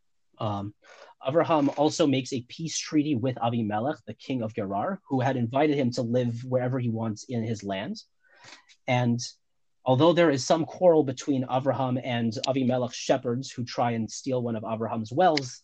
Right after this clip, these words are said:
all, all that's resolved with the peace treaty. And the place that they make the peace treaty is called Be'er Sheva, literally the well of the oath. Um, so after that happens, uh, sometime later when Yitzchak,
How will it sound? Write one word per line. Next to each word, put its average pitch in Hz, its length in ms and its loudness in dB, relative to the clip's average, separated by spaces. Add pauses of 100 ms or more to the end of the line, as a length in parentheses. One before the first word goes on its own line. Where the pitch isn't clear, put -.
all, 139 240 2
all 165 160 6
that's 151 300 2
resolved 117 440 0
with 107 160 -4
the - 80 -20
peace - 280 -8
treaty. - 360 -14 (380)
And 120 100 -2
the 120 60 -4
place 139 340 -4
that 127 160 -6
they 127 80 -2
make 175 140 2
the 151 80 -10
peace 143 180 -10
treaty 127 240 -4
is 120 120 -10
called 117 300 -4
Be'er 107 280 -6
Sheva, - 460 -8
literally 131 300 -2
the 107 120 -4
well 113 400 -2
of 104 180 -8
the 107 100 -12 (100)
oath. - 260 -20 (800)
Um, 92 340 -6 (1500)
so 113 540 -2 (500)
after 156 280 4
that 123 260 2
happens, 190 760 0
uh, 110 440 0 (1200)
sometime 156 540 4
later 135 240 6
when 127 220 6
Yitzchak, 151 500 2